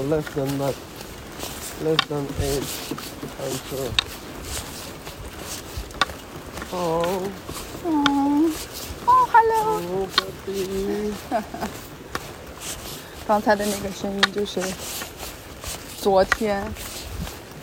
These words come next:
Speaker 2: 遇到的新朋友，Max。
Speaker 1: We are almost there, yeah.
Speaker 2: Almost?
Speaker 1: Yeah.
Speaker 2: Wow.
Speaker 1: La-, last year,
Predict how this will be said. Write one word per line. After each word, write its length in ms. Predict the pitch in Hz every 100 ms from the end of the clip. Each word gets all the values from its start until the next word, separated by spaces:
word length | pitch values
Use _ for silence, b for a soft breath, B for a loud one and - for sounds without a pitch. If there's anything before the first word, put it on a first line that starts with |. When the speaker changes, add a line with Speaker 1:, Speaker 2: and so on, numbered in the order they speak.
| - - - -
Speaker 2:
遇 120 | 214
到 200 | 202 190 180
的 80 | 180 180 147 - - - -
新 220 | - 226
朋 180 | - 175
友， 60 | 180 - - - - - - - - -
Max。 640 | 294 320 330 - - - -
Speaker 1:
We 80 | 127 139
are 80 | 143 170
almost 400 | 180 170 165 156
there, 200 | 165 160
yeah. 340 | 147 143 139 - - - - -
Speaker 2:
Almost? 520 | 220 233 262 262 285 - - - - - - - - - - - 127
Speaker 1:
Yeah. 160 | 127 117
Speaker 2:
Wow. 460 | 135 202 233 240 220 - - - - -
Speaker 1:
La-, 160 | - 147 160 - -
last 340 | 160 175 -
year, 420 | 170 180 180 190